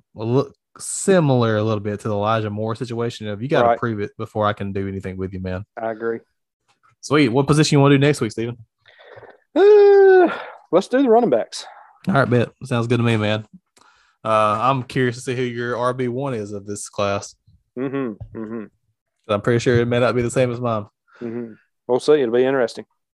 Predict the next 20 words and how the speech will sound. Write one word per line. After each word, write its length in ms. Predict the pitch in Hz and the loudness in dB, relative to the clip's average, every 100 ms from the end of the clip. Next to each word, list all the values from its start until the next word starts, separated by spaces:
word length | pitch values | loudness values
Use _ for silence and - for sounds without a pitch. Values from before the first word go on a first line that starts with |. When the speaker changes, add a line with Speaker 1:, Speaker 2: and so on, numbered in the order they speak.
| - | -10
Speaker 1:
It 160 | 113 | -6
will. 380 | 110 117 113 110 _ | -4 -2 -2 -6 _
Uh, 320 | 139 123 123 | -4 -2 -2
so, 120 | 120 | -2
you 60 | 139 | 2
got 60 | 151 | 2
anything 260 | 151 151 | 2 2
else 140 | 151 143 | 2 2
you 40 | |
wanna 80 | 147 | -2
say 120 | 143 | -2
to 100 | 143 | -2
the 60 | 143 | 0
listeners 340 | 143 147 151 | 0 -2 -6
before 200 | 139 143 | -10 -6
we 40 | 143 | -4
get 80 | 143 | -2
off 120 | 143 | -2
here, 100 | 156 | -4
Steven? 400 | 139 156 139 165 | -6 -8 -8 -14